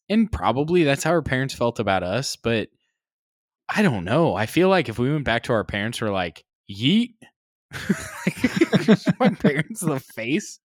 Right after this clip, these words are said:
I can just imagine it. Like, <laughs> they'd be like, they'd, like, I'd say, like, "That show, that, uh, that was a yeet show. I just yeeted that ball eighty yards.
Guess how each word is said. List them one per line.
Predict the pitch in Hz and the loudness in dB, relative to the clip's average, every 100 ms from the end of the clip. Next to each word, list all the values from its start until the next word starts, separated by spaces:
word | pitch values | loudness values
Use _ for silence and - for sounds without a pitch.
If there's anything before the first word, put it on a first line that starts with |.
| _ - - 185 | _ -20 -16 -4
I | 202 | 2
can | 294 | 4
just | 294 240 | 4 0
imagine | 117 101 101 160 143 101 | -4 -4 -4 -4 -6 -12
it. | 85 - | -14 -6
Like, | 135 | -4
<laughs> | |
they'd | 131 | -4
be | - 196 - | 0 0 0
like, | 156 | -2
they'd, | 110 120 127 123 | -2 -8 -6 -4
like, | 131 104 - - - - - | -4 -6 -12 -16 -20 -16 -12
I'd | 110 | -4
say, | 123 | -2
like, | 113 92 82 _ _ _ _ _ _ _ _ _ - | 0 -2 -6 _ _ _ _ _ _ _ _ _ -10
"That | 95 135 | -2 0
show, | - 131 131 117 | 2 2 2 0
that, | 110 117 120 - | -2 -2 -2 -6
uh, | 95 - _ _ _ _ | -16 -16 _ _ _ _
that | 117 139 | 0 2
was | 131 | 2
a | 117 | -2
yeet | 104 131 156 | -2 -2 -2
show. | - 123 143 104 - _ _ _ _ _ _ _ _ _ _ - - - - - - | -2 0 0 0 -4 _ _ _ _ _ _ _ _ _ _ -18 -18 -20 -20 -16 -4
I | 143 | 0
just | 180 123 107 | 0 -4 -4
yeeted | 135 156 123 | -4 -2 0
that | 110 104 | 0 -2
ball | 107 113 110 101 | 0 2 2 0
eighty | 117 110 | -4 -4
yards. | 104 95 82 80 - | -2 -4 -6 -10 -16